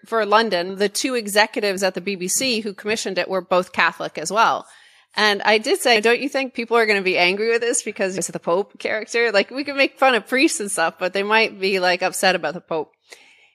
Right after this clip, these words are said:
Anyway, nobody thought it, and we built, it, it takes years. Now, this is the project I was working on right before I met Max. So it took three years to do an animated series. It's a very long, tedious process. And I was so exhausted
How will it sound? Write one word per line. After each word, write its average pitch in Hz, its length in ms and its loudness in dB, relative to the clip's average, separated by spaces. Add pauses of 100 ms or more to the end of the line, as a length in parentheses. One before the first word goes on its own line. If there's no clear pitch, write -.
(100)
Anyway, 196 560 4
nobody 208 340 -4
thought 190 300 4
it, - 20 4
and 185 100 0
we 175 140 -4
built, 180 340 -2
it, 185 240 -4
it 202 120 -2
takes 240 200 -2
years. 220 480 0
Now, 220 100 0
this 285 140 0
is 359 120 -2
the - 80 -4
project 277 340 4
I 233 80 6
was 220 160 2
working 233 300 0
on 190 160 0
right 202 120 6
before 202 240 -4
I 180 60 0
met 180 180 -4
Max. 208 400 2
So 214 180 0
it 190 100 -4
took - 160 -2
three 247 260 -2
years 226 280 2
to 208 60 -6
do 190 140 -4
an 180 120 -2
animated 180 680 0
series. 214 500 2 (240)
It's - 180 -6
a 185 60 -20
very 190 380 2 (180)
long, 180 380 0 (240)
tedious 180 320 -6
process. - 580 0 (480)
And 196 140 2
I 196 40 4
was 185 120 -2
so 247 260 4
exhausted 196 720 2